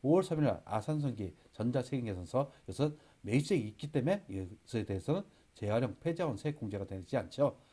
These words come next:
그다음에, 아, 개인인 김기수 씨에게 고철 영수증을 수취했어요.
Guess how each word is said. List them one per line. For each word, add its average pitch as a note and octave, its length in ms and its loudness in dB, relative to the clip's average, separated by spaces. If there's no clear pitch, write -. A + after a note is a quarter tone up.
그다음에, D4+ 280 6
아, - 220 -8
개인인 C3+ 540 4
김기수 C#3+ 440 0
씨에게 G2 420 -4
고철 B2+ 500 0
영수증을 C3+ 440 2
수취했어요. F2+ 480 -8